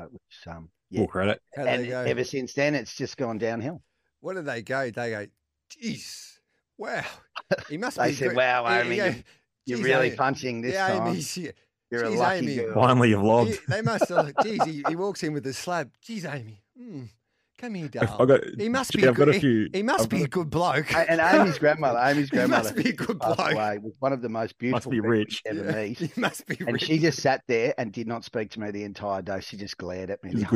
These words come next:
Speaker 1: whole
Speaker 2: judge of
Speaker 1: time.
Speaker 2: character.
Speaker 3: Yeah, well, you
Speaker 1: She,
Speaker 3: do
Speaker 1: wow,
Speaker 3: look
Speaker 1: she,
Speaker 3: like Shrek.
Speaker 1: she got me sorted out pretty
Speaker 2: Hey, um, hey, Jamie, so we've got a, like, couple of mates of mine, they've got a litmus test. Basically, like, they take their missus, like, the first time, a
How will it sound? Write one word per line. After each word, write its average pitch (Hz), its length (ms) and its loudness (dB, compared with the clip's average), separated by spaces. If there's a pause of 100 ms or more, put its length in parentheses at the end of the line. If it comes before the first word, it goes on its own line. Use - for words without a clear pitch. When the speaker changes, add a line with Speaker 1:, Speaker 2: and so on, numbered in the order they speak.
(140)
Speaker 1:
whole 101 100 6
Speaker 2:
judge 92 80 0
of 98 60 0
Speaker 1:
time. 107 100 -2
Speaker 2:
character. 98 380 -2
Speaker 3:
Yeah, 107 240 -6
well, 107 100 -6
you 131 60 -6
Speaker 1:
She, 143 60 -4
Speaker 3:
do 294 180 -6
Speaker 1:
wow, 240 60 -4
Speaker 3:
look 160 120 -6
Speaker 1:
she, 165 80 -4
Speaker 3:
like 139 120 -4
Shrek. 151 440 -8
Speaker 1:
she 104 100 -10 (120)
got - 180 -2
me 110 200 -4
sorted 95 400 -6
out 98 240 -6
pretty 90 280 -10
Speaker 2:
Hey, 127 200 4
um, 120 380 0 (100)
hey, 113 200 0
Jamie, 117 240 -4
so 139 100 -4
we've 131 100 0
got 127 120 0
a, 110 100 -2 (100)
like, 95 200 -8
couple 101 200 -4
of 90 60 -2
mates 92 220 -4
of 95 60 -6
mine, 92 160 -2
they've 90 100 -2
got 92 140 -2
a - 20 -2
litmus 95 360 -6
test. 107 260 0
Basically, 90 520 0 (320)
like, 82 140 -2
they 90 100 0
take 104 220 0
their 92 100 2
missus, 90 460 -2
like, - 140 -4
the 90 120 -2 (100)
first - 380 2
time, 85 480 -2
a - 60 -14